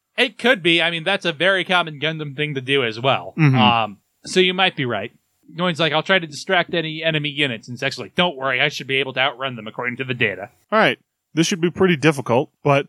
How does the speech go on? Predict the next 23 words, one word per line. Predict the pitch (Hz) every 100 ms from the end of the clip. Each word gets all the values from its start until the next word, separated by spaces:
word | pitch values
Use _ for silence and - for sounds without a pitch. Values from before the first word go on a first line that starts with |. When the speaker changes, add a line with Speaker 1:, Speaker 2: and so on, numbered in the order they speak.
| _
Speaker 2:
let's | 160 165
give | 185
it | 160
a | 143
shot. | 160 127
And | 120
immediately | 131 135 143 156 139 135 120 113
he | 120 123
is | 113
almost | 120 120 117 -
thrown, | - 127 131 127 131
he's, | 120 131 120 127 -
he, | 139
like, | 139 127 113
shaking | - - 180 139 156 135 113
back | 117 120 117
into | 135 123 117
his | 110
chair, | - 127 113 101 101
like, | 117 107 104
"Can't | - 175 156 _ -
handle | - 190 160 143 151 -
G-forces." | - 214 165 196 165 - 156 160 -